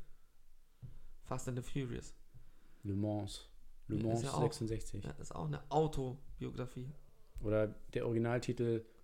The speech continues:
Speaker 2: Ford gegen Ferrari.
Speaker 1: <laughs> Le Mans sechsundsechzig oder Ford gegen Ferrari.
Speaker 2: Nee, da, da hab ich auch mit den Titeln, nee, alles außergewöhnlich, ne?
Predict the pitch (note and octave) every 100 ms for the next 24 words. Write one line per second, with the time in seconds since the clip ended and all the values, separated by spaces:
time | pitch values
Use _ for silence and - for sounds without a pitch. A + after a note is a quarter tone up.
0 | - - - A#2+ B2 A#2 G#2+ A2+ A2 A2+
1 | A2 G#2 - - - - - - - -
2 | - - - F3 D3 D3 C3+ C#3+ C#3+ C#3
3 | D3 D3 C#3+ - - D3+ G#2 - - -
4 | B2+ C#3 - - - D3 C#3 C3+ - -
5 | E3+ A2 A#2 A2 A2 G#2 G2+ - A2 A2
6 | - B2 A2+ B2+ C3+ C3 A#2 A#2 A2+ A2
7 | A2 A2 - A#2+ B2 A#2+ A#2+ A2+ A2+ A#2
8 | G2 B2